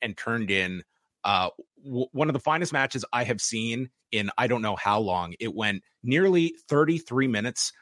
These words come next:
Um, I, I was riveted by every second of this match. I thought it was one of the most, like, brilliant technical, physical storytelling types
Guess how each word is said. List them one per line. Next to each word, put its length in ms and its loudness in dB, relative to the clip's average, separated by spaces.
Um, 380 0
I, 240 0
I 100 2
was 160 2
riveted 460 0
by 300 2
every 560 0
second 460 -4
of 180 0
this 200 -4
match. 400 -4
I 240 4
thought 420 2
it 220 -6
was 420 -4
one 240 2
of 80 0
the 80 -2
most, 220 0
like, 200 -6
brilliant 480 2
technical, 760 -2
physical 400 2
storytelling 720 0
types 460 -8